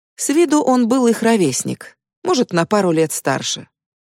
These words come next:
Определить точно было сложно, потому что глаза его закрывали очки, в которых умирал свет догорающей зари. Долговязый и худой, он прижимал свои длинные руки к бокам бежевого свитера с косами.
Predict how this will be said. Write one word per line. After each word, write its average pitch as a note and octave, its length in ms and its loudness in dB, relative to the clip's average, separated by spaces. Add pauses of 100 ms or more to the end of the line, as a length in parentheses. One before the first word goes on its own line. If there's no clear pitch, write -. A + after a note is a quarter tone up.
(200)
Определить G3+ 580 0
точно C4+ 380 0
было B3+ 240 2
сложно, C#3+ 680 -2
потому D3+ 300 -4
что - 120 -2
глаза D#3 380 2
его D3+ 280 0
закрывали F3+ 440 -2
очки, F#3 560 -2 (140)
в - 80 -20
которых C#3+ 420 -2
умирал D3+ 480 0
свет D#3 480 -2
догорающей C#3+ 680 -2
зари. C3+ 440 -4 (760)
Долговязый G#3+ 680 2
и A3 160 -4
худой, A3 580 0 (240)
он G3 220 2
прижимал A3+ 520 2
свои A3 300 0
длинные G#3 560 2
руки A#3+ 340 2
к F#3 100 -4
бокам G3+ 460 0
бежевого F3+ 540 0
свитера E3 480 -2
с D3+ 80 -8
косами. - 560 -4